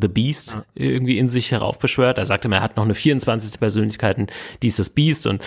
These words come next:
Speaker 1: im Laufe des, äh, am Anfang des Films denkt man, ja, es ist nichts Übernatürliches, er dreht einfach ein bisschen ab und am Ende ist es dann,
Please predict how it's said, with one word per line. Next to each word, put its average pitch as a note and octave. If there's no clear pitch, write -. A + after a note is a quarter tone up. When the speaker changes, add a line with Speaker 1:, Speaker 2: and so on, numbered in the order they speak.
Speaker 1:
im G2+
Laufe G#2+
des, -
äh, -
am F2
Anfang A2+
des F#2+
Films G#2
denkt G2+
man, F#2+
ja, G2
es F#2
ist G#2+
nichts A#2
Übernatürliches, A2
er G2
dreht G#2+
einfach G2
ein G2
bisschen G#2
ab -
und G2+
am F#2
Ende G#2
ist G2
es G#2
dann, F#2+